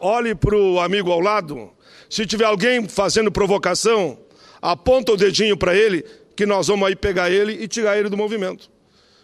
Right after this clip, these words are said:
É isso que o movimento tem que fazer. Talvez a polícia, no seu conjunto, não tenha condição de, lá no meio de, quem sabe, cem mil, duzentas mil pessoas, ver quem é o indivíduo que tá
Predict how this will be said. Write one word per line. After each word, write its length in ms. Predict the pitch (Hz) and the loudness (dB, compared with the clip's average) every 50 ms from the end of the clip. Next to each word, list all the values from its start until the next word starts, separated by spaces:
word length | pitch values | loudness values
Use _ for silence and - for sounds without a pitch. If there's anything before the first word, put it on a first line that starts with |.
| _ _ _ _ - | _ _ _ _ -4
É 120 | 240 247 | -2 0
isso 280 | 285 320 330 - - 247 | 2 0 0 0 -2 -2
que 60 | 190 | 0
o 40 | 233 | 0
movimento 400 | 240 233 185 202 202 214 220 - | 0 0 0 0 -2 -2 -2 -2
tem 120 | 214 208 | -4 -6
que 80 | 196 - | -4 -4
fazer. 500 | - 165 143 123 160 214 220 190 147 - - - - - - - _ | -6 -4 -2 0 0 0 0 0 -2 -6 -10 -18 -20 -20 -20 -16 _
Talvez 340 | - - 277 254 302 294 262 | -4 -4 -2 0 0 0 0
a 80 | 254 240 | 0 -2
polícia, 480 | - - 233 240 262 285 254 - 240 226 | 0 -2 -2 0 0 0 0 0 0 0
no 120 | 226 208 | 0 0
seu 180 | - 233 226 170 | 0 0 0 0
conjunto, 500 | 190 208 196 147 160 247 262 208 247 233 | 0 -2 -2 -2 -2 -4 -4 -2 -2 -2
não 160 | 214 202 190 | -2 -2 -2
tenha 600 | 139 - 220 233 233 233 220 214 202 190 170 - - - - - - - - | -2 0 0 0 2 2 2 2 0 0 -2 -4 -8 -16 -20 -20 -20 -10 -2
condição 1040 | - 269 277 247 185 202 180 - - 233 247 254 254 240 233 226 208 180 151 127 - _ - _ _ - - | 0 0 0 2 0 -2 -2 0 0 0 2 2 2 2 2 0 0 -2 -6 -10 -14 _ -20 _ _ -20 -16
de, 160 | - 147 233 | -6 -2 0
lá 140 | 262 294 311 | 0 2 2
no 100 | 277 254 | 2 2
meio 420 | 240 254 302 311 285 269 240 214 175 | 2 2 2 2 0 0 0 -2 -4
de, 680 | 139 - 165 196 202 196 185 185 180 180 175 165 160 - - - - _ _ - | -4 -4 -4 -2 -2 0 0 0 0 0 0 -2 -2 -6 -10 -20 -20 _ _ -4
quem 160 | 254 247 220 | -2 -2 0
sabe, 360 | - 247 254 254 226 214 185 | 0 0 0 0 -2 -4 -4
cem 240 | - - 233 226 202 | -2 0 0 0 0
mil, 280 | 190 208 247 262 233 202 | 0 0 -2 -2 -2 -4
duzentas 480 | 156 175 143 220 233 - 214 202 147 | -6 -4 -2 -2 -2 -2 -2 -4 -4
mil 160 | 180 208 202 - | -4 -4 -4 -4
pessoas, 640 | - 196 190 - - 220 247 247 254 247 220 - - - - - - _ | -4 -4 -4 -2 -2 0 0 2 0 0 -2 -6 -10 -16 -20 -20 -20 _
ver 220 | - 139 214 247 - | -6 -2 -2 -2 0
quem 260 | - 240 220 196 214 | 0 0 0 2 0
é 120 | 226 233 | 0 0
o 100 | 233 226 | 0 0
indivíduo 560 | 220 196 160 180 151 139 208 233 226 190 214 - | -2 -2 -4 -6 -6 -4 -4 -4 -4 -4 -6 -8
que 100 | 196 190 | -8 -8
tá 440 | - 226 208 208 208 214 214 - | -4 -4 -2 -2 -2 -4 -6 -10